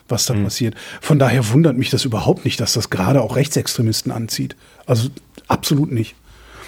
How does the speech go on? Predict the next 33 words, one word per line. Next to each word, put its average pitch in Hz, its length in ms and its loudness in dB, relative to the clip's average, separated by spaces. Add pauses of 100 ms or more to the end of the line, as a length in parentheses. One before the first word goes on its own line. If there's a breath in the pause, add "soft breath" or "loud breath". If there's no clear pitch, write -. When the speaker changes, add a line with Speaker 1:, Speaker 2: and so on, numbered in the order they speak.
Speaker 1:
Ich 156 160 2
find's 202 160 4
eher 170 180 6
verblüffend, 147 480 4
dass 127 120 2
sowas 131 340 2
wie 123 80 4
Sankt 120 240 0
Pauli 143 340 4
existiert, 127 520 0
wo 131 40 2
es 123 80 0
diese 123 220 0
Aggression 131 520 2
offensichtlich 117 460 -2
nicht 156 220 0
zu - 100 -8
geben 104 240 -8
scheint. 127 340 -16 (480 loud breath)
Speaker 2:
Es 123 160 2
gibt 170 140 2
da 123 140 6
Aggressionen, 107 480 4
und 117 100 0
zwar 120 320 4
also 104 220 0
gegen 110 200 0
den 95 140 0
Staat - 340 2
halt, 107 200 2
ne? 180 80 0
Also 110 180 4
gegen, 113 380 4